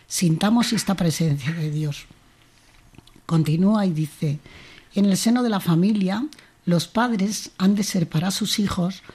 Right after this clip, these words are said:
los primeros anunciadores de la fe, con su palabra y con su ejemplo. Y han de fomentar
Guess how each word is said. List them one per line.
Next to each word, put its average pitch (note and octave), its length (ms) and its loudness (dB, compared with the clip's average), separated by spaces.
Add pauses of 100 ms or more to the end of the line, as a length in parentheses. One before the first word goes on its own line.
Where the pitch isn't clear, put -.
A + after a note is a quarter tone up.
(280)
los F#3+ 220 2
primeros G#3+ 500 4
anunciadores G3 960 2
de E3 100 4
la D#3 160 2
fe, C4 320 -2 (420)
con F3 200 4
su F#3 200 2
palabra A#3+ 520 0 (240)
y G#3+ 100 2
con F#3 220 2
su E3+ 140 -2
ejemplo. E3+ 520 -2 (1200)
Y G3 140 0
han A#3+ 140 4
de A3 80 2
fomentar G#3 640 2